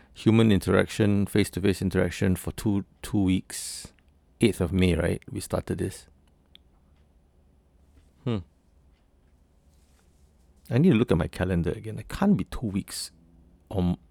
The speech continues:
it can't be that two, three weeks that I haven't seen anybody else. Like I said, you don't count retail friends, people that you meet 'cause you had to go to their shop to buy something. I think that, that doesn't count.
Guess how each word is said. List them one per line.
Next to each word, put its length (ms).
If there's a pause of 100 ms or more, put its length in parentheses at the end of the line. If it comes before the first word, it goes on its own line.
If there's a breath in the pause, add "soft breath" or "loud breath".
(460)
it 100
can't 180
be 60
that 220
two, 100
three 220
weeks 260
that 140
I 60
haven't 320 (440)
seen 360
anybody 380
else. 300 (540)
Like 120
I 60
said, 300
you 120
don't 200
count 340 (800)
retail 400
friends, 440
people 260
that 120
you 120
meet 440 (720 loud breath)
'cause 200
you 80
had 100
to 60
go 120
to 120
their 140
shop 260
to 60
buy 220
something. 360
I 60
think 200
that, 120
that 180
doesn't 260
count. 480